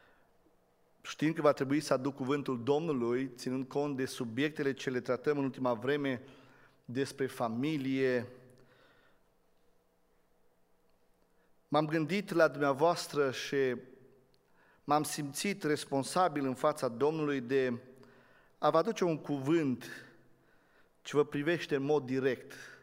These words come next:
Mă rog acest cuvânt în seara aceasta să vă motiveze în a continua lupta cea bună, în a vă încuraja să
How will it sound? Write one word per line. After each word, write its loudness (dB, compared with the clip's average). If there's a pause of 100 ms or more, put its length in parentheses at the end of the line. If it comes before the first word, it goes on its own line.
(2000)
Mă 2
rog 6
acest 2
cuvânt 0
în -2
seara 4
aceasta 0
să 2
vă 2
motiveze 0 (720)
în 0
a 4
continua 2
lupta 2
cea 0
bună, 0 (960)
în 0
a 6
vă 2
încuraja 2
să 0